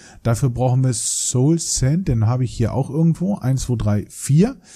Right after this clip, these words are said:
So, ich, äh, hoffe, das geht hier noch genauso. So, dann brauchst du nämlich einen Tee. So, und dann brauchst du dafür einfach nochmal ein paar Wither-Köpfe. Und zwar drei Stück an der Zahl. Äh, Wither Dust,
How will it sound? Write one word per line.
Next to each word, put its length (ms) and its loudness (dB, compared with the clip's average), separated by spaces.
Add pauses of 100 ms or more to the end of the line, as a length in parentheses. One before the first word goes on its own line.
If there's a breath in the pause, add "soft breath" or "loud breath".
(400 loud breath)
So, 400 2
ich, 200 -2
äh, 40 4
hoffe, 400 2
das 180 2
geht 160 2
hier 100 2
noch 140 -4
genauso. 640 -2 (480 soft breath)
So, 160 -2
dann 140 2
brauchst 220 2
du 40 2
nämlich 300 2
einen 320 0 (100)
Tee. 420 0 (580)
So, 180 -2
und 280 -4
dann 140 2
brauchst 320 0
du 60 -2
dafür 580 -2
einfach 240 0
nochmal 520 2 (520 soft breath)
ein 240 2
paar 400 -2
Wither-Köpfe. 760 -2
Und 160 -2
zwar 200 0
drei 240 2
Stück 280 -2
an 100 2
der 140 2
Zahl. 540 -2 (600 loud breath)
Äh, 80 -2
Wither 760 2
Dust, 460 -2